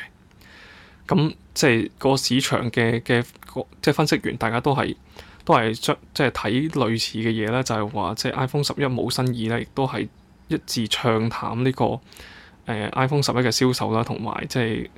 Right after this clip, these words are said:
蘋果嘅股價。咁以前呢，你就會覺得佢係一個煲水嘅一個傳聞啦，即係可能即係大家以前可能係 iPhone 七啊，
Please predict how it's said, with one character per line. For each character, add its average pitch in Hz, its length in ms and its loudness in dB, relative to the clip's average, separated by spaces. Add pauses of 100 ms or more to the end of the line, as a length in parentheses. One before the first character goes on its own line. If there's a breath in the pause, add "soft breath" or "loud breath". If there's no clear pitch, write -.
蘋 - 140 -6
果 120 180 4
嘅 113 80 0
股 101 160 -4
價。 113 220 0
咁 147 180 2 (600 loud breath)
以 127 200 4
前 - 240 2
呢， 147 140 4
你 120 160 0
就 107 160 -2
會 110 160 0
覺 113 160 -2
得 143 140 -2
佢 - 200 -4
係 110 220 -6
一 117 60 -4
個 127 100 -2
煲 131 340 2
水 110 220 -4
嘅 117 160 0
一 - 20 0
個 117 120 -2
傳 - 200 -6
聞 101 220 -8
啦， 110 160 -4
即 117 140 -4
係 110 180 -4 (640 loud breath)
可 135 80 6
能 131 240 0
即 131 120 0
係 95 320 0
大 110 120 0
家 123 140 2
以 131 140 0
前 - 200 -4
可 - 320 -6
能 131 100 -2
係 123 200 -6
iPhone 127 560 0
七 - 180 -2 (100)
啊， 117 360 -4